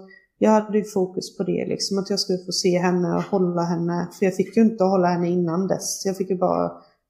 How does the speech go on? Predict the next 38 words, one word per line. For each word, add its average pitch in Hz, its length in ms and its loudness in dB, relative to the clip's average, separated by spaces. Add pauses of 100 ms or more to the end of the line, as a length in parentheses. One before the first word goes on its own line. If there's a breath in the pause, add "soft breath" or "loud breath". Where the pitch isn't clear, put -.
(100)
klappa 185 280 0
på 185 200 2
henne 165 360 -2
i 185 120 2
och 175 60 -2
med 165 80 -4
att - 120 -12
det 175 60 -2
var 165 140 0
ett - 60 -6
brott - 360 -4
då 180 340 0
som - 220 -10
hade 180 160 -2
begåtts. - 600 -6 (460 soft breath)
Eh, 180 340 0
så - 200 -6
min 220 160 6
energi 220 280 2
gick 180 320 0
liksom 190 320 -2
åt 180 240 -4
till 185 140 2
att 185 80 4
göra 180 300 4
det 175 320 0 (220)
och 185 140 -10
få 185 120 -10
klä - 200 0
henne 180 420 0
och 180 120 -2
så 185 140 -4
här 180 160 0
och 175 80 -2
sitta - 340 -6
med 180 240 0
henne. 180 220 0 (840 soft breath)
Eh, 190 300 2